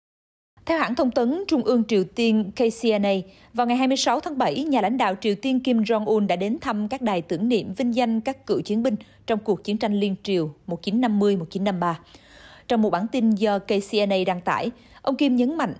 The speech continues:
tình bạn giữa Cộng hòa Dân chủ Nhân dân Triều Tiên và Trung Quốc xây dựng dựa trên mối quan hệ thân thiết như họ hàng sẽ được duy trì và phát triển cùng với tinh thần bất tử của các liệt sĩ.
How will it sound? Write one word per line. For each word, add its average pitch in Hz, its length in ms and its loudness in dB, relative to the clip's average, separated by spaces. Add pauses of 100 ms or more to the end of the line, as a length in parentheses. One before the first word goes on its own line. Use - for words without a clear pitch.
(440)
tình 247 140 2
bạn 202 280 0
giữa 202 160 2
Cộng 208 200 -2
hòa 208 240 0
Dân 240 220 0
chủ 233 220 0
Nhân 269 260 0
dân 254 140 2
Triều 214 280 2
Tiên 240 220 2
và 175 100 0
Trung 196 240 -2
Quốc 330 160 0 (300)
xây 330 200 0
dựng 196 300 0
dựa 180 200 2
trên 220 280 0
mối 208 240 4
quan 262 140 0
hệ 214 200 0
thân 262 220 -2
thiết 330 300 -2
như 247 140 2
họ 214 160 0
hàng 185 280 -4 (360)
sẽ 233 120 -2
được 233 180 -2
duy 254 120 2
trì 220 260 2
và 180 100 -8
phát 269 240 -8
triển 208 340 -2
cùng 175 200 0
với 175 160 0
tinh 233 160 -2
thần 175 440 -4
bất - 160 -4
tử - 280 -2
của 165 80 -4
các 240 220 -4
liệt 165 160 -4
sĩ. - 280 -4